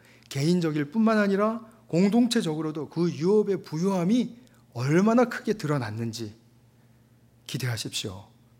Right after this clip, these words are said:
다음 시간에 말씀을 드리겠습니다. 근데 그 다음 시간이 죄송하게도 좀 시간이 간격이 좀 있을 것 같습니다. 아, 다음 주에는 우리가 또 침례식이고요. 그 다음 주에는 부활절이고요. 이렇게 해서,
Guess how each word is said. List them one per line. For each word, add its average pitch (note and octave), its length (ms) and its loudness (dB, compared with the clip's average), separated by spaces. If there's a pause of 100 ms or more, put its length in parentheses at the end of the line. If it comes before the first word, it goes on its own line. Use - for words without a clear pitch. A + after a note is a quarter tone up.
(580)
다음 A2+ 240 -8
시간에 A#2 540 -8 (480)
말씀을 A#2+ 340 -6
드리겠습니다. G#2+ 720 -10 (520)
근데 E3+ 140 2
그 G3 80 2
다음 E3+ 260 2
시간이 F3 640 2
죄송하게도 D3+ 800 -2 (220)
좀 C#3 200 -8
시간이 E3 420 -4
간격이 B2+ 360 -6
좀 A#2+ 140 -6
있을 A2 200 -12
것 A#2+ 100 -6
같습니다. G#2+ 560 -10 (560)
아, G#2+ 200 -16
다음 A#2+ 280 -8
주에는 D#3+ 680 -4 (440)
우리가 A2+ 260 -12
또 G#2 340 -16
침례식이고요. D3+ 680 -6 (360)
그 D#3 120 -8
다음 D3+ 180 -2
주에는 C#3+ 360 -6
부활절이고요. A#2 840 -6 (360)
이렇게 B2+ 240 -8
해서, C3 540 -6